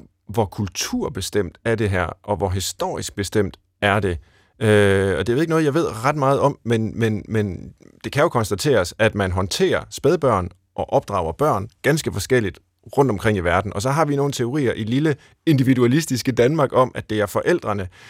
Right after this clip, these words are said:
der ligesom skal have den helt afgørende og primære kontakt. Og selvfølgelig er forældrene vigtige i alle kulturer,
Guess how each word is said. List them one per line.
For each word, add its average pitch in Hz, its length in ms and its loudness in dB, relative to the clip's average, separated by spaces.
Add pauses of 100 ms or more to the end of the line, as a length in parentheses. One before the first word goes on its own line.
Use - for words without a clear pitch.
(240)
der 107 60 -2
ligesom 123 200 -2
skal 110 160 0
have 120 140 4
den 110 280 -2 (120)
helt 196 220 -4
afgørende 120 400 2
og 95 80 -6
primære 131 300 0
kontakt. 104 460 -4 (960)
Og - 60 0
selvfølgelig 135 240 4
er 147 40 6
forældrene 127 320 2
vigtige 123 320 -2
i 120 120 -2
alle 120 180 2
kulturer, 113 440 -4